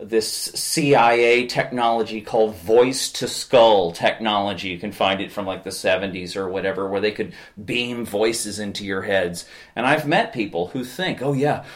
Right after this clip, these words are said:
they're beaming voices into my heads," and they get, they go to the paranoid side of things. And so then you just replace one fear for another fear. Or,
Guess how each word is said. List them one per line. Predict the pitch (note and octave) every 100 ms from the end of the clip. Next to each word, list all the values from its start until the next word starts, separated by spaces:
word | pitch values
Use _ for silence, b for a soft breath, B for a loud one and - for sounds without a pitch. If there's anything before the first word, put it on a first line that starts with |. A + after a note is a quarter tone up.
| B
they're | A#2 B2
beaming | B2 C#3 C#3+ B2
voices | A#2+ D3 C#3+ A#2
into | A#2+ G#2+
my | A#2 A2+
heads," | A2+ G#2+ A#2+
and | A#2
they | A2+
get, | A2+ B2 - -
they | B2
go | B2 C#3
to | C#3
the | A2+
paranoid | - - D#3 D3 B2+ G#2 F#2 F2
side | G#2+ F2 F2
of | E2
things. | G#2 D2+ B1 - - B B B
And | B2
so | D3+
then | C#3+ - F3+ E3 C3
you | G2+ B2+
just | C3+ -
replace | B2 B2+ B2+ E3+ F3+ D3+ A2+ - - A#2
one | A2+ B2+ D3 D3+
fear | D3 D3 C3+ C3
for | B2+ - B2
another | A2+ C#3 F3 D3
fear. | A2 - G#2 C#3 - - B B B B B
Or, | C3+ C3 B2+ B2+ B2 -